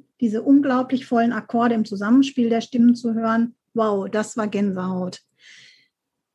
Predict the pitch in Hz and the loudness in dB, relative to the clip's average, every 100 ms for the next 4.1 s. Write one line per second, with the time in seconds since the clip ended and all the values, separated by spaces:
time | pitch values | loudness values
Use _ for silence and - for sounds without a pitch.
0 | _ _ _ _ 269 269 277 320 285 285 | _ _ _ _ 0 2 0 -2 -2 0
1 | 240 285 - 311 285 - 370 415 - 277 | 2 2 0 -2 -2 0 0 -2 -4 -4
2 | 277 - 302 302 277 285 285 254 285 349 | -4 -2 2 4 4 2 0 0 2 0
3 | 381 - - _ - 302 349 381 254 262 | -2 -6 -20 _ -6 0 0 4 4 4
4 | 359 | 2